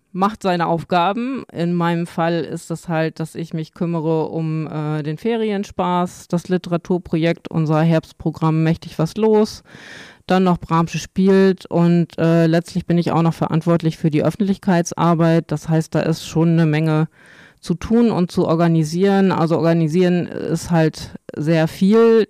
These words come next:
Das Pädagogische ist halt eher dann das Highlight, was, äh,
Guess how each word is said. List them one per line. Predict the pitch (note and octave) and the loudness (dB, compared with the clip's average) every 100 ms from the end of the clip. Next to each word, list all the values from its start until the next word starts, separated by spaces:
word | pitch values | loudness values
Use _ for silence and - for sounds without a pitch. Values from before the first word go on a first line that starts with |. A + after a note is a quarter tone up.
| - | -4
Das | - E3+ | -4 -4
Pädagogische | - F3 E3 D#3 F3 F3+ F3+ F3+ F3 | 0 2 2 2 2 2 2 4 4
ist | - - E3+ - - | 2 0 -2 -4 0
halt | E3 E3+ - | 2 2 0
eher | E3 E3+ E3 E3 - - - - | 2 4 2 0 -4 -18 -20 -6
dann | D#3 D#3+ E3 E3+ | 0 2 4 4
das | E3 E3 - | 2 0 0
Highlight, | D#3 F3+ F3+ F3+ F3 F3 - - - _ | 2 4 4 4 4 0 -8 -18 -20 _
was, | D#3+ D#3+ D3+ D#3+ E3 - - | -20 -10 -2 -2 -2 -8 -4
äh, | D#3+ D#3+ D#3+ D#3+ | 0 2 2 2